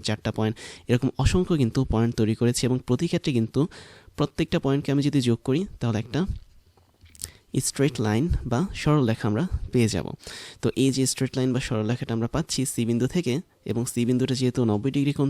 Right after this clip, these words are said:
তৈরি করেছে, এগুলো হচ্ছে আসলে কন্ডিশন। তাহলে আমরা এখানে দুটো কন্ডিশন পেলাম, একটা হচ্ছে সি বিন্দুটা এমনভাবে চলছে যাতে সেটা একটা স্ট্রেট লাইন বা সরল রেখা তৈরি করেছে, এবং সি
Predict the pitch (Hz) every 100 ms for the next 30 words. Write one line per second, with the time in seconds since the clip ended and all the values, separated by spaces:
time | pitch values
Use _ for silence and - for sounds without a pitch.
0 | 139 131 127 165 143 127 127 - - _
1 | _ 131 170 156 127 110 98 101 107 -
2 | 107 65 - 62 - - - 113 113 117
3 | 120 123 95 120 120 113 95 - 98 90
4 | 87 - 107 110 156 196 - - - -
5 | 117 113 113 110 127 196 - - 110 113
6 | 131 131 110 104 - 165 202 - _ _
7 | _ _ _ _ - - - _ _ _
8 | _ _ - - _ 127 113 - 117 110
9 | 107 131 101 - 123 113 110 156 190 -
10 | 107 113 107 110 123 127 107 104 113 113
11 | 175 202 - _ - 107 185 233 - -